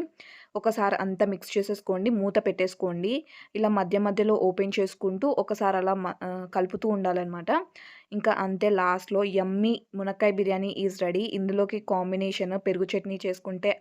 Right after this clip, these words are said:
ఆహా, సూపర్‌గా ఉంటదన్నమాట. నేను పెరుగు చట్నీ ఎలా చేస్తానో ఇక్కడ చూడండి మీరు. ఆనియన్స్‌లో ఫస్ట్ ఉప్పు వేసుకొని తురిమిన క్యారెట్ వేసుకోవాలి. ఆహ్, సన్నగా కట్ చేసి పెట్టుకున్న మిర్చి వేసుకుంటాను నేను. And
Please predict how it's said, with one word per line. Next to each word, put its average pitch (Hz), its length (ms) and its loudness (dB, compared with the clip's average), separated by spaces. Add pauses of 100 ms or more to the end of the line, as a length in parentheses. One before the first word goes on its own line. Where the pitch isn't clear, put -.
ఆహా, 180 460 0 (180)
సూపర్‌గా 196 560 -2
ఉంటదన్నమాట. 185 600 2 (1000)
నేను 226 300 2
పెరుగు 226 240 4
చట్నీ 226 240 2
ఎలా 190 180 2
చేస్తానో 190 400 -4
ఇక్కడ 185 200 -4
చూడండి 185 420 -4
మీరు. 180 220 -2 (120)
ఆనియన్స్‌లో 208 540 0
ఫస్ట్ - 300 -6 (160)
ఉప్పు 185 240 -4
వేసుకొని 185 560 0
తురిమిన 208 420 0
క్యారెట్ 185 400 -4
వేసుకోవాలి. 185 540 -2 (500)
ఆహ్, 196 180 0
సన్నగా 196 440 0
కట్ 202 200 -4
చేసి 196 180 -2
పెట్టుకున్న 202 380 -4 (120)
మిర్చి 190 380 -4
వేసుకుంటాను 180 680 -2
నేను. 175 240 -2 (500)
And 202 180 -4